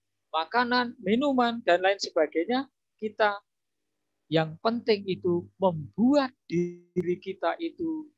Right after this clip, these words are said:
lapar akan kasih Tuhan dan kehendaknya. Jadi, puasa menahan lapar itu bukan lapar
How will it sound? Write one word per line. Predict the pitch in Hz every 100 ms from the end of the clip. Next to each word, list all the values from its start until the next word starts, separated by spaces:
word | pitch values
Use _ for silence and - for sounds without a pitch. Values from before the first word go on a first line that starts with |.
| _ -
lapar | 226 226 _ 175 156 - _ _ _
akan | 165 - - 131 127 127 _ _ _
kasih | 135 - 127 127 - _ _
Tuhan | - 233 - 143 143 - _ _ _
dan | - 127 127 - _ _ _
kehendaknya. | - 139 120 123 123 110 - _ - - _ _ _ _ _ _ _ -
Jadi, | 117 101 233 330 - _ _ _ _
puasa | - 139 220 233 233 247 _ _
menahan | - 160 165 143 160 160 _
lapar | 156 147 160 151 -
itu | 180 254 269 269 _
bukan | 143 139 151 143 - _ _
lapar | 160 170 - 156 131